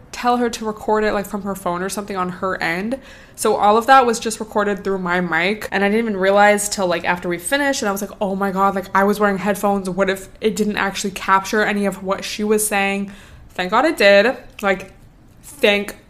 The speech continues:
God. So at least, like, I was just like, you know, at, <laughs> at fucking least, I tried to, like, audio,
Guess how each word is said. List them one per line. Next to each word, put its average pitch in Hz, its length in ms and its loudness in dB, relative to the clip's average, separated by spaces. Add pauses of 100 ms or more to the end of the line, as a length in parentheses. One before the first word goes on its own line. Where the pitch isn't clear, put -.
(240)
God. 180 500 -2
So 208 160 0
at 208 200 2
least, 196 300 -2
like, 196 160 -8
I 190 40 -2
was 185 100 -4
just 185 140 -10
like, 185 160 -10
you 190 60 -6
know, 185 220 0
at, 185 180 -6 (440)
<laughs> 269 40 -12
at 180 180 -2
fucking 185 240 -8
least, 175 240 -12
I 202 80 -8
tried 208 240 -8
to, 214 60 -10
like, 196 220 -8
audio, 180 560 -2